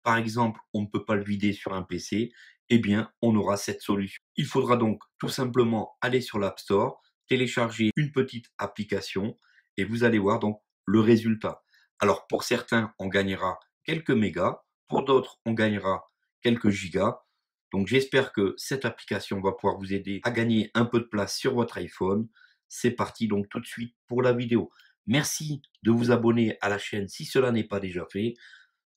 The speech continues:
de partager cette vidéo avec vos collègues et surtout de liker. On va tout de suite aller dans l'App Store et télécharger l'application en question. Cette application donc s'appelle Magic Phone Cleaner, M A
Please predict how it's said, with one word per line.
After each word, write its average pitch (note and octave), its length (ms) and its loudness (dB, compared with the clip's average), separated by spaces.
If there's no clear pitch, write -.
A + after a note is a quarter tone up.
de G#2 160 0
partager A2+ 540 0
cette G#2+ 160 -4
vidéo G2+ 440 -2
avec A#2 280 2
vos G2+ 100 0
collègues F2+ 540 -6
et A2+ 80 2
surtout - 300 -8
de A2+ 60 -6
liker. A#2 320 0
On A2+ 40 -10
va A#2+ 100 2
tout B2 140 -4
de - 60 -10
suite C3 260 -14
aller B2 240 2
dans G#2+ 160 0
l'App G2+ 200 -2
Store A2+ 400 0
et - 320 -2
télécharger A#2+ 800 0
l'application A#2+ 800 -2
en C3 100 -2
question. A#2 480 -8
Cette - 360 -6
application A#2+ 500 0
donc G#2 160 -2
s'appelle G#2 420 -4
Magic A#2+ 460 -4
Phone A2 360 0
Cleaner, A#2+ 500 0
M A#2+ 220 2
A G#2+ 280 -2